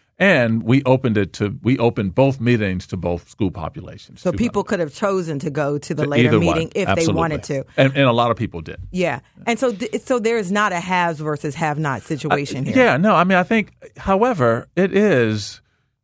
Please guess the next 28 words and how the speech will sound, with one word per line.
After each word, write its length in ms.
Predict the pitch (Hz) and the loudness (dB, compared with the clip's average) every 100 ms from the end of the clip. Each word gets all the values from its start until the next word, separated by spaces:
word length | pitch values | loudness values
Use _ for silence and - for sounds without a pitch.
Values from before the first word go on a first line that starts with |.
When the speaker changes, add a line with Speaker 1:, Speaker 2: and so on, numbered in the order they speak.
| _ - - 131 | _ -20 -20 -16
Speaker 1:
So 380 | - 170 147 139 | -2 4 4 4
one 300 | 123 151 196 | 4 2 4
of 80 | |
the 80 | 165 | 2
things 240 | 143 131 113 | 4 4 2
that 100 | 104 | 4
we're 180 | 123 | 2
trying 260 | 120 117 98 | 2 2 2
to 80 | 87 | 2
do, 220 | 85 80 | 0 0
and, 140 | 87 95 | -2 0
and 200 | 104 95 | 2 2
I've 160 | 101 107 | 2 0
been 120 | 104 | 0
trying 220 | - 92 | 2 0
to 80 | 90 | 0
do 240 | 82 87 82 | 0 0 -2
for 240 | - 90 | -4 -4
the 100 | 85 | -4
past 300 | 104 85 85 | -2 -2 0
seven 220 | 92 82 | -2 0
years 220 | 90 92 85 | 0 0 -2
that 100 | 76 | -4
I've 140 | 80 | -2
been 220 | 143 139 | 2 2
here, 420 | 104 92 78 78 - | 2 2 0 -2 -2
is 380 | 87 82 80 - | -2 0 -2 -4
to 400 | 95 85 80 | 0 0 0